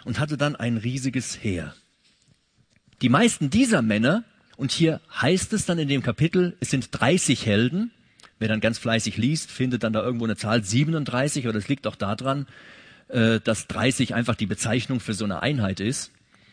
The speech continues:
Oder auch daran, dass der ein oder andere von denen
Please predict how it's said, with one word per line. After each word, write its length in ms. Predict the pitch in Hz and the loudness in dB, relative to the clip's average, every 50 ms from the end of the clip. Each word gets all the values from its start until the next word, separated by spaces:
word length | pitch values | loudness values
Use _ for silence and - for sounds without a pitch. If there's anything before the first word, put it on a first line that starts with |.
| _ _ _ _ _ _ | _ _ _ _ _ _
Oder 260 | - 110 123 160 165 | -4 -2 -2 0 -2
auch 140 | - 160 - | -2 -4 -4
daran, 560 | - - 107 107 113 113 117 117 120 120 113 98 | -4 -2 -2 0 0 0 0 -2 -2 -4 -6 -4
dass 160 | - 107 - | -6 -4 -4
der 140 | - - 76 | -4 -4 -4
ein 120 | 98 107 | -2 -2
oder 160 | 110 107 101 | -2 -2 -2
andere 220 | 80 117 110 113 104 | -2 -2 -2 -2 -4
von 160 | - 104 98 | -4 -4 -4
denen 360 | 101 104 107 113 113 120 113 | -2 -2 -2 -2 -2 -4 -6